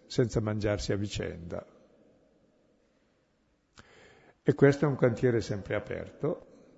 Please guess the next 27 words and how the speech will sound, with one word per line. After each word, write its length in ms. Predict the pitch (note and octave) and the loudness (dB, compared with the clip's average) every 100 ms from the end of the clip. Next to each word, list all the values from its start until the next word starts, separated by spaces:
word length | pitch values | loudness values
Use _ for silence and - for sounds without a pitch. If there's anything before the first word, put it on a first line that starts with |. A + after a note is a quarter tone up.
| - - - - | -20 -20 -20 -8
ed 160 | - A2+ | 0 2
è 60 | |
possibile 640 | B2 D3 - C#3 B2+ C#3+ D3 | 4 2 2 2 4 4 4
nel 260 | B2+ A2+ - | 2 0 -2
"accoglietevi 720 | B2 - C3 B2+ D3 D3 C3 | -4 0 2 2 0 0 0
a 40 | B2+ | 0
vicenda", 480 | B2+ - G#2+ G#2+ | -2 -4 -4 -4
sta 160 | - A2+ | -6 -4
dicendo 580 | A2 - A#2 A2 A2 - | -2 -2 -2 -2 -2 -4
ai 180 | G#2+ G#2+ | -4 -2
Romani 560 | G#2+ G#2 G2 G2+ G#2 - - | -2 -2 -4 -4 -6 -8 -10
il 180 | G#2+ F#2+ | -10 -8
pezzo 320 | A2 G#2 G#2 | -6 -6 -6
che 120 | - | -6
abbiamo 300 | G2 G#2 G2+ | -4 -2 -2
letto, 260 | G2+ G2+ G2+ | -4 -4 -6
dove 240 | G2+ G2+ | -4 -4
c'erano 320 | G2 A#2+ G#2+ | -2 -2 -2
dei 180 | G2+ A2 | -4 -4
giudei, 760 | A2 B2 A2 G2 G#2 C#3+ - - | 0 2 2 2 0 -2 -6 -14
evidentemente, 920 | - G2 F#2+ F#2 A2 G2+ F2 F2+ - G#2 - - - | -8 -6 -6 -6 -6 -4 -8 -8 -8 -10 -12 -20 -8
e 100 | G2+ | -6
anche 220 | G#2 G#2+ | -4 -4
dei 140 | G2+ | -4
pagani, 640 | F#2+ F#2+ F2 E2 D#2+ E2 E2 _ _ - - _ | -4 -6 -6 -8 -10 -16 -18 _ _ -20 -20 _
perché 280 | A#2 G#2+ G#2+ | -6 -4 -2
dice 380 | G#2+ - G#2 | -2 -2 -4